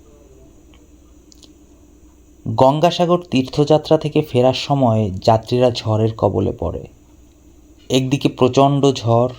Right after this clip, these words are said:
অন্যদিকে ডাকাতের ভয়। তীর্থ ফেরা যাত্রীরা যেন দিশেহারা। বেশ কিছু সময় পরে ঝড় থামলে তারা জঙ্গলের কাছে একটি মোহনায় আটকা পড়ে। জোয়ারের কিছু দেরি আছে দেখে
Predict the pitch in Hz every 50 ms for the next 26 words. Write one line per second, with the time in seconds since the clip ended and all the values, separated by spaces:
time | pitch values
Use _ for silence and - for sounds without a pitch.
0 | - - - - - _ - - - - 123 123 123 127 127 120 120 113 117 117
1 | 113 110 107 - 107 107 - - 92 101 98 - - - - - - - - -
2 | _ _ _ _ - - - - - _ - - _ - _ - - _ _ _
3 | - - - - _ - - 160 175 175 - - 196 185 180 185 185 180 151 139
4 | 123 120 - - - 156 151 139 120 117 120 - - - - 120 123 117 113 113
5 | 113 110 - - 110 107 110 - - - - - - _ _ _ _ - _ -
6 | - - - - - - - - - - 117 113 127 139 147 147 143 - - -
7 | 139 131 - 131 127 - - 117 120 123 120 120 117 - 113 110 113 117 110 -
8 | - 113 110 - - - - - 117 117 117 107 104 101 - - 104 110 110 107
9 | 98 - 110 110 110 113 117 127 131 135 131 131 - 131 127 - - 123 - -
10 | - - 117 117 113 107 104 110 113 113 107 104 101 87 - - - - - -
11 | - - - - - 139 - - - - _ - - - - - - - - -
12 | - - _ _ - - - _ _ - - 120 117 113 139 156 165 175 180 185
13 | 175 180 196 190 - 196 160 139 131 131 131 143 156 165 156 - 165 156 165 160
14 | - - - 120 117 120 131